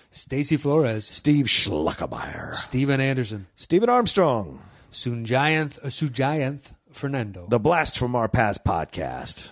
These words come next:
Speaker 1: The Cinephiles.
Speaker 2: Thanks, Steve. Thomas Price.
Speaker 1: It's an extra five bucks, Steve.
Speaker 2: Hey-o.
Speaker 1: Actually, two fifty. You only
Speaker 2: Uh,
Speaker 1: said your
Speaker 2: two fifty,
Speaker 1: first
Speaker 2: that's
Speaker 1: name.
Speaker 2: right, two fifty.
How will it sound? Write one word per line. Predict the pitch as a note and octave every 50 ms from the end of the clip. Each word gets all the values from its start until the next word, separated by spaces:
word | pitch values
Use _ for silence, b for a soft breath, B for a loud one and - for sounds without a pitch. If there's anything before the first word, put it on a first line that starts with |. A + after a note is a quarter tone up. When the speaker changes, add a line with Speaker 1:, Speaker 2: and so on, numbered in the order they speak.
| -
Speaker 1:
The | A2 G#2+ B2 C3
Cinephiles. | C#3 - - D3 D#3+ E3 - C3+ B2+ A#2 G2+ G2 F2+ F#2 F#2 F#2+
Speaker 2:
Thanks, | G2+ A#2+ C#3 -
Steve. | - - - G#2+ A2+ C3+ D3 C#3+
Thomas | - - F3 G3+ A3+ A3+ - -
Price. | - - A3+ C4+ C4+ C4 - - - -
Speaker 1:
It's | -
an | A2 A2
extra | A2+ - - B2
five | - - C#3 C#3+ C#3+
bucks, | F3+ G#3+ G3+ - -
Steve. | - - F#3+ F#3+ G3 G3 G3 F#3+ F#3+ F#3+
Speaker 2:
Hey-o. | F#3+ F#3 F3 E3+ E3 E3 E3+ -
Speaker 1:
Actually, | D3 D3 C#3 C#3+ C3
two | - F3+ F#3 D#3+
fifty. | - A#2 B2 - - C3
You | C3
only | C3+ C3
Speaker 2:
Uh, | C3
Speaker 1:
said | D#3 D3+
your | D#3 D3
Speaker 2:
two |
fifty, | C#3+ -
Speaker 1:
first | D3+ C#3 C3 -
Speaker 2:
that's | - A#2+ A#2 A2+
Speaker 1:
name. | B2+ C3
Speaker 2:
right, | - -
two | - -
fifty. | - D3 B2+ - - -